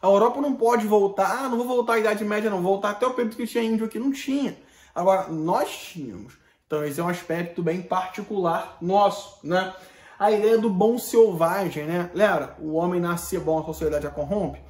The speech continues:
É, é, é, a so-, a so-, a sociedade o corrompe.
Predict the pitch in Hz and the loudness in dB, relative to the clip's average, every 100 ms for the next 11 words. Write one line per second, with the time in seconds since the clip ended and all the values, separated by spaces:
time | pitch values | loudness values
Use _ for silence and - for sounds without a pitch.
0 | - - - _ - - - 151 156 135 | -20 -20 -20 _ -20 -20 -4 2 2 0
1 | 147 143 151 143 143 135 131 - 120 139 | -4 -2 0 0 -2 -2 -4 -8 -14 -16
2 | 123 131 139 - - 151 165 156 151 175 | -16 -14 -16 -16 -16 -8 -2 -2 -2 -6
3 | 185 - 151 185 - | -6 -6 -4 -4 -6